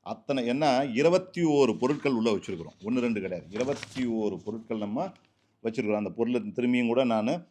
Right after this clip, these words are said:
சொல்லலாம். அதாவது லக்ஷ்மி குபேர காயின் இருக்குது, யோக ரத்தினம் இருக்கு, கோமதி சக்கரம் இருக்கு, குபேர சாவி இருக்கு, பஞ்சலோகம் இருக்கு, நவரத்தினம் இருக்கு,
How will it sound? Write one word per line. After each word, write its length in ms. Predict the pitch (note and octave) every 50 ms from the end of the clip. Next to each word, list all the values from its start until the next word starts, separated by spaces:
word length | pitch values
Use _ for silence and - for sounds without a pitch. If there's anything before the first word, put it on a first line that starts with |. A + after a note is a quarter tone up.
| _ _ _ - -
சொல்லலாம். 400 | - - B2+ B2+ A#2+ A#2+ A2+ - -
அதாவது 320 | - A2 A2+ A2+ A#2 A#2+ E3+ E3+
லக்ஷ்மி 340 | B2 A2+ A2+ - - C3 B2
குபேர 320 | G#2 A#2 G#2+ A2+ A2+ A2+ A2+ A2
காயின் 360 | A2+ A2+ A2+ A#2 B2 B2+ A2
இருக்குது, 300 | A2 A#2+ A2 C3+ B2+ D3 D3 C#3 A2+
யோக 260 | G#2 A2 A#2 A2+ A2+
ரத்தினம் 380 | A2 A2 F#2 - A#2 A#2 A2+ A#2+
இருக்கு, 300 | C3+ C#3+ A#2 - D3+ D#3 D#3 D#3 - - _ _ _ _ _ _ _ _ -
கோமதி 320 | G#2+ B2+ D3 C#3+ C#3 C3+
சக்கரம் 420 | A#2 - A2+ F2+ - A#2+ A2+ A2+ B2
இருக்கு, 240 | C3+ C#3 A2+ D3 D#3+ D#3+ B2
குபேர 340 | G2+ A#2 A#2 C#3 D3+ D#3 C#3 B2+ G#2+
சாவி 360 | - - G#2 A2+ C3 C3+ C3+
இருக்கு, 260 | C3+ B2+ B2+ - - E3 D#3+
பஞ்சலோகம் 680 | - B2 B2 B2+ A#2+ D3+ C#3+ C#3 C#3 C3 B2+ B2+ B2+
இருக்கு, 220 | B2 B2+ B2 - E3 D#3
நவரத்தினம் 640 | B2+ G#2+ G#2+ A#2 B2 B2 - - C3+ B2+ B2+ B2+
இருக்கு, 300 | B2+ B2+ C3+ A2+ - F3